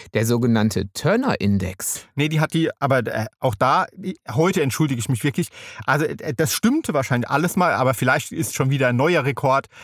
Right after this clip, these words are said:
Speaker 2: Wie gesagt, äh, ich bin heute jetzt nicht zum hundert Prozent <laughs> recht. Also, falls ihr jetzt nochmal nachrecherchieren wollt, ob dieser Rekord noch stimmt oder ob's mittlerweile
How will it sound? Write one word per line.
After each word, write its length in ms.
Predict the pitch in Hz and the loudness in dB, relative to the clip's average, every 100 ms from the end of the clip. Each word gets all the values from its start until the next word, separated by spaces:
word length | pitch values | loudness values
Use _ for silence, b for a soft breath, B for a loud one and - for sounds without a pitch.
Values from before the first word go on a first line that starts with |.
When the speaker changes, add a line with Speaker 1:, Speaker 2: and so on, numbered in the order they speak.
| B - | B 0
Speaker 2:
Wie 140 | 143 | 2
gesagt, 400 | 139 123 107 - | 4 2 0 -6
äh, 320 | - 123 107 | -6 -2 -2
ich 100 | 113 | -2
bin 140 | - 120 | 0 2
heute 200 | 110 110 | 2 0
jetzt 120 | 104 | -2
nicht 140 | 113 - | -2 -2
zum 120 | 110 | 0
hundert 260 | 127 117 107 | 2 0 0
Prozent 380 | 113 - 143 113 | -4 0 0 2
<laughs> 760 | 139 135 135 147 - 208 226 175 | 0 0 0 0 0 -6 -2 -2
recht. 320 | 165 160 - | -2 -2 0
Also, 180 | 165 - | 0 -2
falls 320 | - 175 202 | -2 0 2
ihr 140 | 208 185 | 2 0
jetzt 260 | 185 - | 0 -2
nochmal 260 | 180 160 151 | -2 0 2
nachrecherchieren 720 | 143 180 202 - 175 190 165 | 2 2 0 0 0 0 2
wollt, 180 | 160 160 | 2 0
ob 140 | 113 | 0
dieser 240 | 165 139 127 | 0 0 0
Rekord 360 | 113 147 143 | 2 0 2
noch 140 | 143 - | -2 -2
stimmt 400 | - 190 208 185 | 0 2 2 2
oder 220 | 143 127 | 0 -2
ob's 200 | 120 - | -2 -2
mittlerweile 480 | 147 156 135 123 | -2 -2 -2 -2